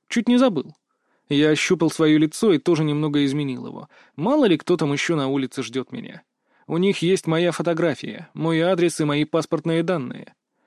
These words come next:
Я вышел из подъезда. Никого. Даша по-прежнему сидит в машине и что-то читает,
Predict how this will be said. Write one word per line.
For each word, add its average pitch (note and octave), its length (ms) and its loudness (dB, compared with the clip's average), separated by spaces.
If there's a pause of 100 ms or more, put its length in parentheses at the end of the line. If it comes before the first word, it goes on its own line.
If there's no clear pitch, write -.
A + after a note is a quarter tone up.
(220)
Я F#3 220 2
вышел G#3+ 340 4
из G#3 120 2
подъезда. G#3 640 2 (240)
Никого. F3 500 0 (600)
Даша E3+ 380 2
по-прежнему D#3+ 580 2
сидит D#3 280 0
в D#3 60 -2
машине E3+ 400 0
и D#3+ 40 -2
что-то G#3+ 300 -2
читает, - 580 -4